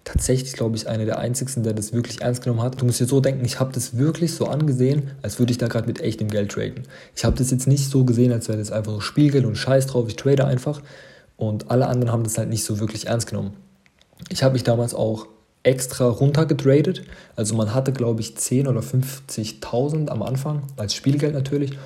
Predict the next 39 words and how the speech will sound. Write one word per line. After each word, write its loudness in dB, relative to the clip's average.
Und 0
ich -2
wollte 4
das -2
aber 0
realistisch -2
machen. -10
Und -2
ich 0
hab 2
mich -2
dann -2
runtergetradet 2
auf -4
tausend 0
Euro, 0
glaub 0
ich, -6
damals. -4
Ja, 0
also -2
hab 0
halt 0
irgendwelche -2
Trades 0
gemacht, -2
so -4
mit, -6
mit -4
einer -2
hohen -2
Position. -4
Und -2
hab -2
dann -2
immer -2
im -2
Verlust -2
gekauft, 2